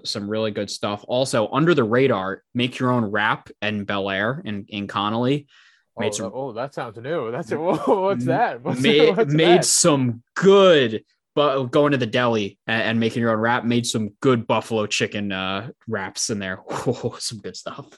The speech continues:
Speaker 2: Wow. Second Story was great too. That's, that's
Speaker 1: Yes.
Speaker 2: probably number three for me.
Speaker 1: Oh, lot, lot of time spent there junior year. I lived in Kleck, so I was right across from it. So very easy access, which probably wasn't great for my diet.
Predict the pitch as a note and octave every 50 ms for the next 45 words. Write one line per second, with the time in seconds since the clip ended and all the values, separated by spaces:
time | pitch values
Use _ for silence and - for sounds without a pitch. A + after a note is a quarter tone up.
0 | _ _ _ _ _ _ _ _ _ _ - F#2 G2+ G#2+ G2 F#2 - - - D#3+
1 | E3+ F3+ F3 - - D#3+ D3+ D#3 D3 C3+ B2 A2 A2 B2+ A#2+ A#2 A2 _ - A#2
2 | A2 G#2+ G#2+ G#2+ A2 - D#3 D3+ D3 - - C#3 B2 A#2+ A#2 A2+ A2+ G#2+ A2 -
3 | A2+ A2 G#2+ - - G#2 G2+ G2+ G2 G2+ _ _ - B2 A#2+ A#2+ A#2 A2+ G#2+ A2
4 | A2+ A2+ G#2+ - A#2+ A#2 A2+ A#2 A#2+ A2+ - B2 A#2 A#2 A2+ - - A2+ A2 -
5 | A2+ G#2+ G#2 A2+ A2 G#2+ G#2+ G#2 G#2 G#2 G2+ G2+ G2 A2 A2 A2 A2 G#2+ G#2+ G#2
6 | - A#2 G#2+ G#2 G2+ - - - - A#2 G2 - - - - A#2+ G#2 G#2 G2+ G2+
7 | G2+ G#2 G2+ G#2 G#2+ A2+ A2+ A2+ A2 G#2 G2+ G2 - - A2 F#2 F#2+ - - -
8 | - G2 F#2+ F#2 F#2 - - G#2 G2 G#2+ A#2 A#2 A2 A2 G#2+ G#2 G2+ G#2+ G#2 G2+
9 | G2+ G#2 G2+ G2 F#2+ - - G2 F2+ - - F#2+ - - - A#2 G2+ F#2+ F#2+ F2+
10 | G2+ G2 F#2+ F#2+ F#2+ - F#2+ F2+ - G2 F#2 D#2+ - - G2 F2+ F2 - E2 D#2
11 | E2+ F2 E2